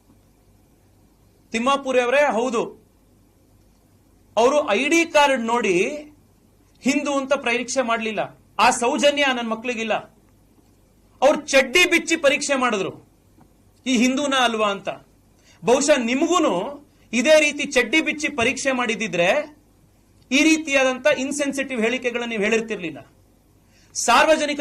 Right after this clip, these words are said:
ಜೀವನದಲ್ಲಿ, ರಾಜಕಾರಣದಲ್ಲಿ ಬಂದಾಗ ಯಾವ ರೀತಿ ಬಿಹೇವ್ ಮಾಡಬೇಕು ಅನ್ನುವಂಥ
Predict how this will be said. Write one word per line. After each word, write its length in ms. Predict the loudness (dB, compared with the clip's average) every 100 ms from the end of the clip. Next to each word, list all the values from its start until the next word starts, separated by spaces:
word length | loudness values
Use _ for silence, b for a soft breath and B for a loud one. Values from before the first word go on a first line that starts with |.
| 0
ಜೀವನದಲ್ಲಿ, 500 | 0 -4 -4 -2 -2
ರಾಜಕಾರಣದಲ್ಲಿ 720 | 0 0 0 -2 0 -2 -6 -6
ಬಂದಾಗ 380 | -4 0 0 0 0
ಯಾವ 200 | 0 0 0
ರೀತಿ 260 | -4 -6 -6 -10 _ _ -8
ಬಿಹೇವ್ 400 | 0 6 6 6
ಮಾಡಬೇಕು 420 | 2 2 0 0
ಅನ್ನುವಂಥ 400 | -8 -8 -8 -6